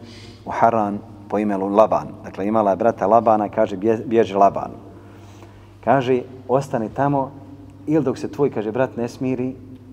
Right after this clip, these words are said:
ili dok Allah subhanahu wa ta'ala među vama ne odredi." A onda je rekla Ishaku, kaže: "Nagovori Jakuba nek bježi Laban." Kaže, kad je došao na jedno mjesto,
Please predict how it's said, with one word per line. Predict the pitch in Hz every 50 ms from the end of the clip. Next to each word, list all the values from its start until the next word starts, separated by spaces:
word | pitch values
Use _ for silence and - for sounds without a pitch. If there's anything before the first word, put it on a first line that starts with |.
| - - - - - - - - - - - - - - - -
ili | - 143 139
dok | 123 120 -
Allah | 123 123 123 117
subhanahu | - - 117 117 104
wa | 117
ta'ala | 107
među | 110 104 110
vama | 113 107 104
ne | 95 92 90
odredi." | 85 80 80 82 73 - - - - - - - - - - - - - - - - - - - - - - - - - - - - - - - - - - - - -
A | - 113
onda | 151 156 147
je | 131
rekla | 131 139 - 139 120
Ishaku, | 139 143 143 - 120 117 117 - -
kaže: | - - 110 101 110
"Nagovori | 110 110 104 107 113 110 123 139 151 151 143 127 - - - - - - - - - - - - - - -
Jakuba | - 113 123 147 156 147 - 139 139
nek | 131 131 127 120
bježi | 120 143 147 143 139 131 127 143 147 - - - - - - -
Laban." | 110 113 117 101 - 78 78 82 85 - - - - - - - - - - - - - - - - - - - - - - - - - - - - - - - - - - - - - -
Kaže, | - 156 170 143 147 143 135 - -
kad | - - 120
je | 120 113
došao | 123 160 160 - - 175 151 127 - - - - - - - - - - - - - - - - - - - - - - - - - - - - - - - - - 120 123 131
na | 117 120
jedno | 120 123 117 107
mjesto, | 101 98 101 117 131 123 - - 160 147